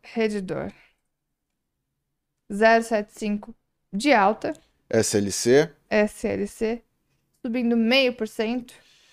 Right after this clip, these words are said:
Speaker 2: E
Speaker 1: E
Speaker 2: Vale.
Speaker 1: a Vale, zero noventa e quatro de alta.
Speaker 2: É. Então, turma.
Speaker 1: Não temos bem um consenso
Speaker 2: Não,
Speaker 1: entre os setores
Speaker 2: não,
Speaker 1: hoje, né?
Speaker 2: não,
Speaker 1: Portanto,
Speaker 2: o pessoal tá meio, né?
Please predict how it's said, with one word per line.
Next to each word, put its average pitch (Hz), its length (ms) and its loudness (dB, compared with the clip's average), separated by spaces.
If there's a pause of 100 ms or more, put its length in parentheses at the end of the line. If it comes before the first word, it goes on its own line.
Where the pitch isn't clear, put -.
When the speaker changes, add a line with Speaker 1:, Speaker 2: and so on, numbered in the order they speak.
(200)
Speaker 2:
E 120 300 8
Speaker 1:
E 113 60 4
Speaker 2:
Vale. 127 380 6
Speaker 1:
a 285 40 -6
Vale, 226 500 2
zero 220 240 4
noventa 233 340 -4
e 233 40 -4
quatro 202 380 -4
de 202 120 -6
alta. - 320 -6 (920)
Speaker 2:
É. 101 220 -6 (760)
Então, 190 180 4
turma. 185 420 8
Speaker 1:
Não 392 140 -4
temos 403 260 4
bem 294 200 4
um 320 60 -2
consenso 294 680 -2
Speaker 2:
Não, 233 80 2
Speaker 1:
entre 240 120 -2
os 247 60 -6
setores 240 500 6
Speaker 2:
não, 175 180 10
Speaker 1:
hoje, 214 180 6
né? 226 180 8
Speaker 2:
não, 165 120 8
Speaker 1:
Portanto, 208 180 8
Speaker 2:
o - 40 0
pessoal 220 280 8
tá 190 240 6
meio, 190 540 6
né? 196 240 -4